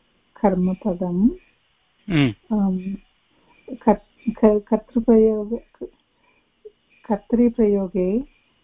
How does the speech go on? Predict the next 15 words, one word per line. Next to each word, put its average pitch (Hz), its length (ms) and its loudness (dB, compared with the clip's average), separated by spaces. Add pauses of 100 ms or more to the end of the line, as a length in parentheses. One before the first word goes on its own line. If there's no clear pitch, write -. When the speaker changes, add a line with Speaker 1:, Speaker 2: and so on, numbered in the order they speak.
(160)
Speaker 1:
छात्राः, 208 680 0 (1300)
आम्, 202 360 -2
समूहगीतं, 202 1600 2 (1500)
आम्, 185 360 0 (2250)
प्रस्तायन्- 208 1080 2 (880)
Speaker 2:
प-, 160 280 2
अश-, 160 260 -4
अश-, 156 340 -2
षष्ठवर्गस्य 160 1040 0
छात्रैः 156 840 0
इति 160 280 -4
स्थाने 151 280 -4
किम् 151 260 -8
अस्ति? 214 260 -6
छात्रा? 175 720 0